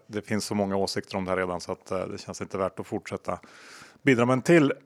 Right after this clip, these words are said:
<clears throat> Jag tänkte gå in på någonting helt annat. Ehm, eh, det är det här med framåtanda för att lösa de problem som ändå den här krisen har skapat. Eh, jag skulle gärna vilja se lite mer innovationskraft här i Sverige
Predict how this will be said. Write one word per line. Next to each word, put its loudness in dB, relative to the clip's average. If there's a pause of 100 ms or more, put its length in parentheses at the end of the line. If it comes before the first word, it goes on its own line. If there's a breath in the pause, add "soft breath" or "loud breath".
(100)
<clears throat> 2
Jag 8
tänkte 4
gå 8
in 4
på 0
någonting 0
helt 0
annat. 4
Ehm, 2 (680)
eh, -4 (360)
det 0
är 6
det 6
här 6
med 4 (260)
framåtanda 8
för 4
att 4
lösa 8
de 6 (420 soft breath)
problem 6
som -4
ändå 4
den 2
här 4
krisen 0
har 6 (580 soft breath)
skapat. 6
Eh, 2 (240)
jag 6
skulle 0
gärna 4
vilja 4
se -4
lite -4
mer 2
innovationskraft 0
här 8
i 4
Sverige 6